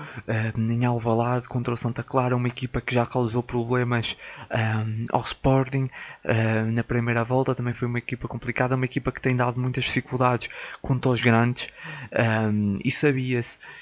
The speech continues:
que, ehm, sabia-se antemão que o Sporting iria ter dificuldades contra essa equipa, não ia ser um jogo fácil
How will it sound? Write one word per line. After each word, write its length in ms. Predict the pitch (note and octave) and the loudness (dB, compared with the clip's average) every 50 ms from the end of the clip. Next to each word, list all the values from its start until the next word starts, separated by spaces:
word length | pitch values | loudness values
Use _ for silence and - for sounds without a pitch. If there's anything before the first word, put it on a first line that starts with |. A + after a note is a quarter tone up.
| - _ | -8 _
que, 180 | - - - A#2 | -4 -2 -2 -2
ehm, 580 | A2 A2 A2 A2+ A2+ A2 A2 A2 A2 A2 A2 A2 | -2 -2 -2 -2 -2 -2 -4 -4 -4 -6 -6 -8
sabia-se 340 | - - A2+ A#2 A2+ - | -6 -4 -2 -2 -2 -2
antemão 420 | B2 A2+ - - A#2+ A#2 A#2+ B2 A#2+ | -2 -2 -2 0 2 4 4 4 4
que 100 | B2 - | 2 -4
o 0 | |
Sporting 440 | - - - B2+ A#2+ - - A2+ G#2+ - - - - | -6 -4 -2 -2 -2 -2 -4 -4 -4 -6 -8 -4 -2
iria 280 | B2+ A#2+ B2 A#2+ B2+ | 0 0 2 2 2
ter 240 | A#2+ - B2+ A#2+ A2 | 2 2 2 2 2
dificuldades 540 | - - - A#2 - - A#2+ A2+ A#2 A2 - | 0 -2 -4 -4 -2 0 0 0 0 -2 -2
contra 240 | - A#2 A2 - A2 | -2 -2 0 0 -2
essa 140 | A2 - | -2 -4
equipa, 340 | A#2+ - - C#3 C#3 - C#3 | -6 -4 -2 -2 0 2 2
não 140 | B2 B2 B2 | 2 2 2
ia 100 | B2 A#2+ | 0 0
ser 140 | A#2+ B2+ B2 | 0 0 0
um 100 | A#2 A2+ | 0 0
jogo 240 | A2 A#2 A2+ - - - | 0 -2 -2 -4 -4 -4
fácil 480 | - B2+ B2 B2+ - - - C3 B2 | -2 0 0 0 -2 0 0 0 -2